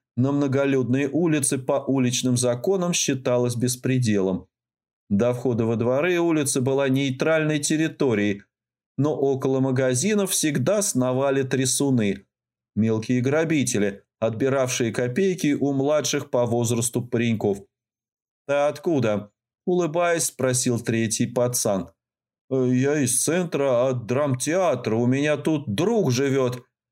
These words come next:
обдумывая каждое слово, ответил Шестерёнкин. «Как у друга кличка? Филин?» перехватил инициативу главарь. «Что-то я не слышал такой кликухи.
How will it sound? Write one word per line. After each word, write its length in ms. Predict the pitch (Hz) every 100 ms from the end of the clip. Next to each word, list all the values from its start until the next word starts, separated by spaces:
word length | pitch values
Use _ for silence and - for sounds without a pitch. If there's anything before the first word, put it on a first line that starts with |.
| _ _
обдумывая 760 | 101 113 107 143 131 120 120 120
каждое 500 | 123 127 110 120 123
слово, 580 | - 175 190 165 156 131
ответил 460 | 127 139 131 135
Шестерёнкин. 1000 | 120 131 127 - 139 127 104 98 101 101 _ _ _ _ _
«Как 240 | 185 220 175
у 80 |
друга 380 | 131 139 143 131
кличка? 720 | 127 131 139 143 - 151 147 147
Филин?» 460 | 233 247 165 - - _ _ _ -
перехватил 680 | 104 104 117 110 - 113 110
инициативу 800 | 107 107 101 113 101 - 110 107
главарь. 580 | 113 117 117 110 98 - _ _ _ -
«Что-то 480 | - 170 175 175
я 260 | 196 185 175
не 140 | 180
слышал 560 | 185 151 160 170 170 143
такой 460 | 170 165 165 151 135
кликухи. 880 | 147 151 131 131 110 113 104 104